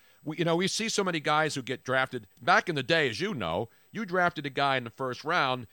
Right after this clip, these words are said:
he wasn't starting. You were putting him, he, he sat and learned behind the starting quarterback, and eventually, you know, like Daniel Jones, I mean, Daniel Jones is this year. He didn't really have to wait that long.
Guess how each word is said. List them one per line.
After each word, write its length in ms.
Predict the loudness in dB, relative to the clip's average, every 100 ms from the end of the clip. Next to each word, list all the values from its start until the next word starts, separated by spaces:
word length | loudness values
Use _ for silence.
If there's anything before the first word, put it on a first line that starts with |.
| _ _ -10
he 80 |
wasn't 360 | -2 -2 0 -4
starting. 480 | -2 2 2 2 -4 _
You 80 | -8
were 80 | -8
putting 340 | -4 -4 -2
him, 140 | -4 -2
he, 200 | -4 -4 -8
he 80 | -10
sat 320 | 0 2 2
and 120 | 2
learned 300 | 2 4 2
behind 340 | -2 -2 -4 -6
the 60 |
starting 380 | 0 2 2 0
quarterback, 560 | -2 -2 -2 0 0 -2
and 100 | 0
eventually, 540 | 0 0 -2 -2 -4 -10 -4
you 80 | 2
know, 120 | 4
like 160 | 2 2
Daniel 320 | 2 2 0
Jones, 420 | 4 4 4 0
I 60 | -2
mean, 100 | 2
Daniel 240 | 2 2
Jones 300 | 2 2 0
is 100 | 0
this 220 | 0 0
year. 160 | -2 0
He 160 | 0
didn't 100 | 0 0
really 160 | 2
have 100 | 2
to 80 | 2
wait 240 | 2 2 2
that 180 | 0
long. 380 | 4 4 4 0